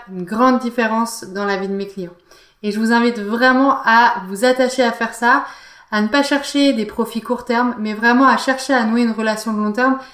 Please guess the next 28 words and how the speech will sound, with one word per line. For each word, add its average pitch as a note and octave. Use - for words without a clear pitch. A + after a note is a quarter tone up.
parce G#3+
que, A#3+
encore B3+
une A#3+
fois, C4
c'est B3+
beaucoup C4
plus C4+
facile B3+
de G#3
re-signer B3
avec G#3+
un G#3+
client A3+
qui A3+
vous G#3
a B3+
fait B3+
confiance A3+
une A3
fois B3
que C#4+
de, A#3
euh, F#3
trouver B3
des A3+
nouveaux G#3
clients. F#3+